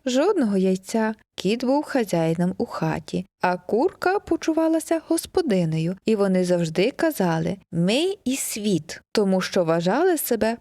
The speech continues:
половиною світу і до того ж кращою.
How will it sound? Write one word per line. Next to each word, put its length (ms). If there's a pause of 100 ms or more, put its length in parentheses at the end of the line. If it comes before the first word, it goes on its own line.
половиною 720
світу 580 (240)
і 120
до 160
того 340
ж 140
кращою. 840